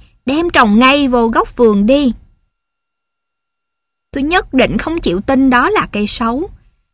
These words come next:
Lá sấu có răng cưa bao giờ đâu. Hỡi tất cả những ai mệnh danh là người gốc Hà Nội, hãy lên tiếng giùm đi.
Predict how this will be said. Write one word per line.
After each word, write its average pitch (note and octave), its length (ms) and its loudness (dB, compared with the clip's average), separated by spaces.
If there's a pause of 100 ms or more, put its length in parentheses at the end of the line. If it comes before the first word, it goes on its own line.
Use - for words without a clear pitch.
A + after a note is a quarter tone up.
Lá D4+ 160 0
sấu D#4+ 400 2
có F#4 160 2
răng D4+ 260 0
cưa D4+ 280 -2
bao C#4 160 0
giờ G#3+ 260 2
đâu. C#4 340 0 (680)
Hỡi G#3 200 -4
tất - 260 -4
cả - 160 -4
những C#4 240 0
ai C4 240 -2
mệnh G#3+ 320 2
danh C4 440 2
là G#3+ 140 0
người F#3+ 540 0
gốc D4 200 0
Hà A#3 240 -6
Nội, D#3+ 320 -2 (680)
hãy A#3 100 -2
lên G#3 300 0
tiếng D#4 280 -2
giùm A#3+ 260 2
đi. D4 240 0